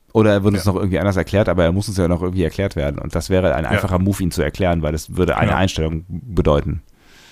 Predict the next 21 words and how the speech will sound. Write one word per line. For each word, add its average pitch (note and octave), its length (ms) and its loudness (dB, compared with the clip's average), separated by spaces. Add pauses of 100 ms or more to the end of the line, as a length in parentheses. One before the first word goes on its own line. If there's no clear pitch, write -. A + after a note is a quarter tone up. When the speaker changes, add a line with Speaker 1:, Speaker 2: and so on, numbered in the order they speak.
(960)
Speaker 2:
Die A2 60 -2
Funktion A#2+ 640 4
wäre, G#2 500 0
wäre G2 260 -4
sehr G2 280 -2
naheliegend, E2+ 560 -8
ja. D#2+ 80 0
Speaker 1:
Ja. - 60 -8 (1700)
Speaker 2:
Gut, G2+ 260 -12
aber C3 200 4
bevor D#3 260 6
wir E3+ 100 6
in D3 80 2
die C3 260 2
wunderbaren B2+ 460 4
Verhandlungen A2 600 -2
zwischen G#2+ 320 -4
Vance G#2+ 300 -4
und, G#2+ 280 -10
äh, G#2 240 -10
Osira G#2 640 -4